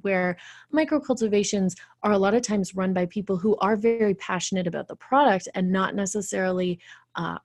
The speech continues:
completely focused on the bottom line aspect. So Cheryl, do you have anything to incorporate into, uh, that aspect of micro cultivations being more detail-oriented than L Ps? Or what's your take as a micro cultivator?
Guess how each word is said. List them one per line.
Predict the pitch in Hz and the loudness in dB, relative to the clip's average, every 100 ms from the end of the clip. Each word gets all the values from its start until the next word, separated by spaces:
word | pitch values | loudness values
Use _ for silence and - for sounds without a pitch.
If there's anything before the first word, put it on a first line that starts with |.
| _ | _
completely | - 208 190 - 247 240 - 196 | 0 0 0 -2 0 2 0 -4
focused | 175 - 170 160 170 156 - | -4 -4 -4 -2 -6 -8 -6
on | 180 180 | -2 0
the | 175 | -2
bottom | 165 165 160 165 | -2 -4 -4 -4
line | 160 156 147 | -4 -6 -6
aspect. | - 160 - - - - - - _ _ _ _ _ - - | -10 -10 -10 -10 -12 -12 -20 -20 _ _ _ _ _ -20 -14
So | - 254 | 0 2
Cheryl, | 226 - 220 208 - 202 | 2 0 2 2 -2 0
do | 254 | 2
you | |
have | 254 277 | 2 2
anything | - 220 208 196 185 | 2 2 2 -2 -2
to | 196 | -2
incorporate | 185 175 196 190 190 185 180 - - - _ - | -4 -2 -6 -4 -2 -2 -4 -12 -20 -20 _ -4
into, | 196 190 185 - 196 180 175 - | -2 0 -2 -2 0 2 0 0
uh, | 165 147 - | -4 -4 -4
that | 196 196 | -2 -2
aspect | 180 170 - 175 185 | -2 -4 -6 -6 -6
of | 170 | -4
micro | 180 190 196 | -4 -2 -4
cultivations | 180 185 180 180 185 - 185 175 - - - _ | -6 -8 -6 -4 -4 -4 -4 -4 -6 -20 -20 _
being | 220 196 | 0 2
more | 180 185 | 2 2
detail-oriented | 247 247 240 - 208 208 202 202 190 180 | 2 4 2 2 2 2 0 0 -4 0
than | 185 180 175 - | 2 2 0 -2
L | 185 180 | -2 -2
Ps? | - 277 302 320 - - - _ _ | -2 2 2 2 -4 -20 -20 _ _
Or | 202 190 180 175 - - | 0 2 2 0 -4 -6
what's | 185 247 247 | 0 0 0
your | 185 185 175 | 0 0 0
take | 170 165 | -2 -6
as | - 170 | -4 -2
a | |
micro | 180 170 175 | -2 -2 -6
cultivator? | - 180 - - - - | -8 -10 -10 -10 -10 -12